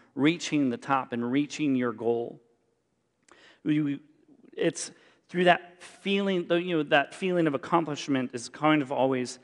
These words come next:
fleeting. The older I get, the more I realize that we are all pursuing something in our lives. We are pursuing various different careers, and we're pursuing relationships, we're pursuing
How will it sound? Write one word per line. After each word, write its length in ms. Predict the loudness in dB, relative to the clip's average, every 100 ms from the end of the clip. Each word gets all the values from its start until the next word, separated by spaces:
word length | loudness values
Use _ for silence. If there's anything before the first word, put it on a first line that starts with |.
| -20 _
fleeting. 580 | _ -2 0 0 -4 -10 -16 _ _ _ _
The 100 | 0
older 320 | 4 6 6 6
I 100 | 4
get, 280 | 4 2
the 80 | 2
more 240 | 2 6 6
I 60 |
realize 640 | 4 2 2 4 2 0 -4
that 100 | -2
we 140 | 2
are 160 | 2 2
all 520 | 4 6 4 2 -6 -20 _
pursuing 400 | -14 -6 -2 -2
something 720 | -4 -10 -6 -4 -4 -6 -6 -8
in 180 | -6
our 100 | -6
lives. 600 | -6 -10 -14 -18 -18 -20 -20 _ _ _ 2
We 140 | 4
are 60 | 4
pursuing 720 | 2 -6 0 2 2 2 -2 -8 -20 0
various 360 | 4 6 4 2
different 320 | 0 0 -2 -8 -8
careers, 800 | 0 2 4 4 4 4 2 0
and 220 | -2 -2 -4 -14 0
we're 160 | 2 2
pursuing 500 | 0 -4 0 2 4
relationships, 1120 | 2 2 0 -4 -8 -2 -2 -2 -8 -16 -2
we're 120 | 2 2
pursuing 680 | 2 -2 2 4 6 4